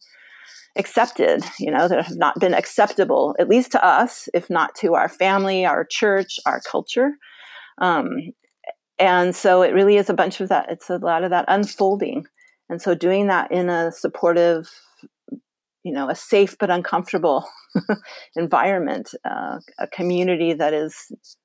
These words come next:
that is, that is connecting on that deeper level, even though we're connecting on Zoom, 'cause these are people from all over North America and even some people from Europe. Um, and the next, the next module is Wild Christ.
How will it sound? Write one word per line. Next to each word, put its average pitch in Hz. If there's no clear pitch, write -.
that 156
is, 156
that -
is -
connecting 180
on 160
that 131
deeper 160
level, 185
even 185
though 165
we're 151
connecting 143
on 147
Zoom, 170
'cause -
these 165
are 135
people 151
from -
all 165
over 160
North 160
America 160
and 160
even 160
some 180
people -
from -
Europe. 170
Um, 147
and 202
the 202
next, -
the 214
next 208
module 208
is 185
Wild 196
Christ. -